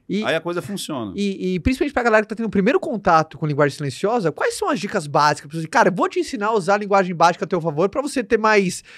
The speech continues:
Speaker 1: vantagem competitiva na vida, de boas, bons relacionamentos, boas interações.
Speaker 2: Sabe uma coisa que eu sempre falo? Que assim, se fosse pra eu aprender uma única coisa, eu aprenderia, é, entender como é que o outro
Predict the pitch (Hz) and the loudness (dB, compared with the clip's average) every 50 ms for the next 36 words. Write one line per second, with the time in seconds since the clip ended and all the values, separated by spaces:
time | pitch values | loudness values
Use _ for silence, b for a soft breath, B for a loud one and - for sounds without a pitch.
0 | B B B - 214 202 - 214 220 269 254 - 247 240 214 247 208 - - 233 | B B B 4 4 6 6 4 4 4 2 0 -4 -4 0 -2 -2 -2 -2 -4
1 | 440 659 - 381 285 330 349 311 226 196 170 170 156 170 202 202 202 - 170 160 | -2 -2 0 4 6 6 8 8 6 4 4 4 4 6 6 6 4 2 -6 -4
2 | 147 175 185 185 - - 185 175 170 - - 190 208 240 233 208 208 208 202 175 | -2 0 0 0 -2 -2 0 0 0 0 -2 -4 -4 -2 0 0 0 0 -2 -4
3 | 151 127 135 151 160 151 135 151 147 135 170 151 196 220 - - 240 214 202 202 | -6 -2 2 6 6 6 4 2 -2 -2 0 0 0 -2 -2 -4 -4 -2 -2 -2
4 | 196 196 175 - 220 208 202 190 - - 160 151 127 - 139 127 - 156 147 - | -2 -2 0 0 0 0 0 -4 -4 -4 -4 -6 -4 -6 -6 -6 -6 -8 -10 -10
5 | - - 139 139 139 120 104 98 101 - 143 135 - - 131 120 104 - - 127 | -8 -6 -2 -2 -2 -2 -2 -4 -6 -6 -6 -6 -4 -4 -4 -4 -4 -4 -6 -8
6 | 127 - 160 196 208 190 - 175 147 _ - 165 151 143 139 139 143 135 - 147 | -6 -4 -2 -2 -2 -2 -4 -8 -10 _ -4 -2 -2 0 0 -2 -4 -4 -6 -6
7 | 139 135 123 131 135 135 131 131 139 160 202 226 220 151 - 165 143 - - 127 | -4 -4 -4 -4 -4 -4 -4 -4 -4 -6 -6 -8 -8 -8 -6 -6 -6 -6 -8 -10
8 | 147 165 175 165 131 110 120 117 110 139 147 151 156 156 - - 147 147 143 139 | -8 -8 -6 -6 -8 -8 -8 -10 -10 -10 -10 -8 -8 -10 -10 -10 -10 -10 -8 -6
9 | 143 135 123 127 139 147 147 147 139 b b b b b b b b 123 127 131 | -6 -4 -2 -2 0 2 2 0 0 b b b b b b b b 0 2 2
10 | 135 - - 143 143 147 147 151 139 131 131 147 151 147 170 165 165 160 - 156 | 2 0 -2 -4 -6 -4 -2 -2 -2 -2 -2 -4 -6 -6 -6 -6 -6 -6 -6 -6
11 | 139 135 151 151 147 147 151 151 | -4 -4 -4 -6 -6 -10 -14 -14